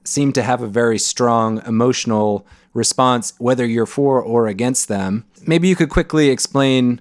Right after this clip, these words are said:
what do they actually permit that other states don't?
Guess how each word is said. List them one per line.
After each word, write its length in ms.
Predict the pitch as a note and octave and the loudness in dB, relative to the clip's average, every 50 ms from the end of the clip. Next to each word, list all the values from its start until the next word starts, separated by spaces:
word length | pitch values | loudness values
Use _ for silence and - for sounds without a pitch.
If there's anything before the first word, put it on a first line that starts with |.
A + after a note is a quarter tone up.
| _ _ | _ _
what 160 | - C3+ D3+ | -4 -2 -2
do 80 | D#3 D#3 | 0 0
they 100 | C#3+ C3+ | 0 0
actually 340 | A#2+ A#2 B2 - - B2+ G#2 | 0 -2 -4 -4 -4 -4 -6
permit 680 | F2+ - - A#2+ A2 A#2+ C#3 C3 G2+ F#2 - - - - _ | -6 -6 -4 -2 0 2 2 0 0 -4 -8 -12 -16 -10 _
that 240 | - A#2 A2 G2+ F#2+ - | -6 -4 -4 -6 -8 -8
other 160 | - A#2+ A2+ G#2+ | -4 -4 -2 -2
states 320 | - - G2+ F#2 F2+ - | -4 -6 -8 -8 -8 -8
don't? 260 | - F2+ D#2+ E2 - | -10 -10 -12 -14 -18